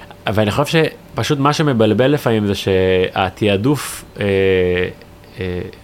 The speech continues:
לא ברור לפעמים לבין האדם. כלומר, המקום ראשון תמיד צריך להיות התודעה שלך והנפש שלך, אבל פה התודעה היא אומרת, "רגע, קודם כל יש את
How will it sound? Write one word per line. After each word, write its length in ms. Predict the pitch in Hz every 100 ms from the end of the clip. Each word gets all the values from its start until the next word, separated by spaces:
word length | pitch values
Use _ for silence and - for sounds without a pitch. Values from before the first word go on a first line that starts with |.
| - -
לא 180 | 117 135
ברור 440 | 139 117 120 120
לפעמים 320 | 113 - 92
לבין 340 | 92 92 104 104
האדם. 520 | 101 90 107 98 85 -
כלומר, 420 | - 92 92 87 85 - - -
המקום 400 | 101 101 92 131
ראשון 200 | 127 135
תמיד 220 | 117 123
צריך 140 | 123 117
להיות 140 | 101
התודעה 360 | 95 92 92 90
שלך 180 | 90 90
והנפש 380 | 87 92 - 85
שלך, 220 | 80 90 110 135 - - - - 101
אבל 160 | 92 90
פה 120 | 113
התודעה 280 | 113 101 107
היא 60 | 107
אומרת, 280 | 107 101 104
"רגע, 180 | 98 92
קודם 360 | - 117 107 101
כל 200 | 110 101
יש 300 | 101 104 -
את 280 | 107 101